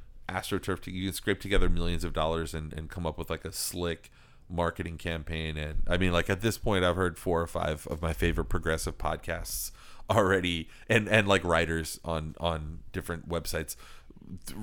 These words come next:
rip apart this, uh, <laughs> this, this organization way better than I could ever do it. So there's, I mean, like, fuck, go listen to Chapo or go listen to, like, any of those guys,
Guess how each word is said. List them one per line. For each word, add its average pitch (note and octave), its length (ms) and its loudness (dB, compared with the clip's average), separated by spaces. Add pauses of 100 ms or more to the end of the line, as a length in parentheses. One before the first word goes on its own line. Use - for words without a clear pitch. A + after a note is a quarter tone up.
(180)
rip A2+ 240 8
apart - 560 8 (200)
this, E2+ 520 0
uh, D#2 360 0
<laughs> - 40 -6
this, F#2+ 520 2
this F#2 220 -2
organization E2 800 2
way F2 180 6
better D#2+ 220 2
than D#2 120 0
I D#2 100 0
could D#2 160 -4
ever D#2 160 -4
do D2+ 180 -4
it. C#2+ 140 -6
So E2 100 -4
there's, D#2 140 -10 (180)
I D2 80 -6
mean, D2 140 -4
like, D#2 120 -6
fuck, F2+ 220 0
go F#2 80 0
listen G2 320 2
to F2 60 -2
Chapo D#2 560 0
or D#2+ 120 -4
go D#2+ 120 -2
listen E2 300 0
to, D#2 40 -2
like, D#2 200 -4
any E2 120 -4
of D#2 80 -4
those D#2 200 -6
guys, - 260 -8